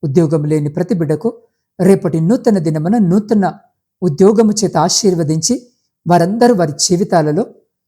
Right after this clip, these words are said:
స్థిరపడులాగున బిడ్డలకు మీరు తోడుగా ఉండమని వేడుకొనుచున్నాం. దేవా, కుటుంబ పోషణకై కుటుంబాలను వదిలి దూరదేశాలలో ఉద్యోగాలు చేసుకుంటున్న ప్రతి బిడ్డ కొరకు ప్రార్థిస్తున్నాం. అయ్యా, వారి చేతుల కష్టార్జితమును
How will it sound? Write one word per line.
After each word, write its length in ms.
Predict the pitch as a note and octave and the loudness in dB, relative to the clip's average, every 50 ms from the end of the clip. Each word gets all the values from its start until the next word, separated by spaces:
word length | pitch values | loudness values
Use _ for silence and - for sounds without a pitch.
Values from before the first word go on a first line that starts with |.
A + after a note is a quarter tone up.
| _ - | _ -12
స్థిరపడులాగున 880 | - - - G3 G#3 G3+ A3+ A3 F#3 F#3 E3+ D#3 D3 C#3+ D3+ D3 D3 D3 C#3+ C#3+ - _ _ _ _ _ _ - | -10 -4 0 0 2 2 2 2 2 2 2 2 0 0 -2 -2 -2 -2 -2 -4 -8 _ _ _ _ _ _ -2
బిడ్డలకు 420 | D3+ F3+ D#3 E3+ D3+ D3+ D3 F#3 | 0 2 2 2 2 0 0 0
మీరు 160 | F#3+ A3 A3+ - - | 0 0 -2 -2 0
తోడుగా 320 | F#3 G3 A3 A#3 F3+ F3+ D#3+ | 0 2 2 2 0 0 -2
ఉండమని 440 | D3+ D3 C#3+ C#3+ C#3 C#3+ E3 G#3+ | -2 -2 -4 -4 -4 -2 -4 -4
వేడుకొనుచున్నాం. 800 | G#3 G3+ D3+ C#3+ C#3+ - D#3 C#3+ C#3+ - - - D3 D3+ D3+ D3 D3+ _ _ _ _ _ _ _ _ _ _ - | -4 -4 -6 -6 -6 -8 -8 -8 -6 -6 -6 -6 -4 -6 -6 -6 -8 _ _ _ _ _ _ _ _ _ _ -4
దేవా, 240 | C#3 D3+ C#3+ E3 A3 - - _ _ _ _ _ _ _ _ | -4 -2 0 0 -2 -4 -6 _ _ _ _ _ _ _ _
కుటుంబ 320 | - - - G3 F3 E3+ E3 | -6 -2 0 0 0 0 0
పోషణకై 540 | - F3+ F#3 F#3 - F#3+ E3+ D#3+ F#3 G3+ | 0 0 0 0 0 -2 -2 -2 -2 -2
కుటుంబాలను 600 | G#3 G3+ F3+ - F3 D#3 D#3 D3+ D3 D3 D3 D3 | -2 -4 -4 -4 -4 -2 -2 0 0 0 -2 -2
వదిలి 320 | C#3+ D#3 D3+ E3+ F3 F3+ F3+ F3+ - _ _ _ _ _ _ _ _ - | -2 -2 -2 0 0 0 0 -2 -6 _ _ _ _ _ _ _ _ -2
దూరదేశాలలో 760 | C#3 F#3 G3+ A3 F#3+ D#3 F#3 G3 - - F3 D3+ D#3 F#3 G#3 | 0 2 4 4 4 4 2 0 2 0 0 0 0 0 -2
ఉద్యోగాలు 480 | F3+ D3+ C3 D#3 D3+ C#3+ D3 C#3+ C#3+ C#3 - - | -2 -2 -2 -2 0 0 0 0 -2 -2 -2 -2
చేసుకుంటున్న 500 | F#3 G3 - - - F3+ D3+ E3+ D#3+ G#3 | 0 0 0 -2 -4 -8 -6 -6 -6 -6
ప్రతి 260 | G#3 - E3+ - C#3 | -6 -8 -10 -10 -8
బిడ్డ 140 | C3 C3+ C#3+ | -8 -8 -8
కొరకు 280 | - - C#3+ - - | -8 -10 -12 -14 -14
ప్రార్థిస్తున్నాం. 680 | - - D3 C#3 C3 B2+ C#3+ C3+ - - D#3+ D3+ D3 C#3+ D3 - _ _ _ _ _ _ _ _ _ E3 | -8 -6 -4 -4 -2 -4 -4 -4 -4 -4 -4 -4 -4 -6 -6 -12 _ _ _ _ _ _ _ _ _ 0
అయ్యా, 140 | E3 F#3+ | 0 2
వారి 200 | G3 F#3 D3+ C#3 - - | 2 0 -2 -4 -4 -2
చేతుల 300 | - F#3 F3+ F3+ F#3 E3 D#3 | 0 0 0 0 0 -2 -2
కష్టార్జితమును 840 | - D#3+ C#3+ - - - F3+ E3+ F3 F#3 D#3+ - F3 D#3+ D#3+ D3+ | -2 -4 -4 -6 -4 0 0 0 2 0 -2 -2 -2 -2 -2 -4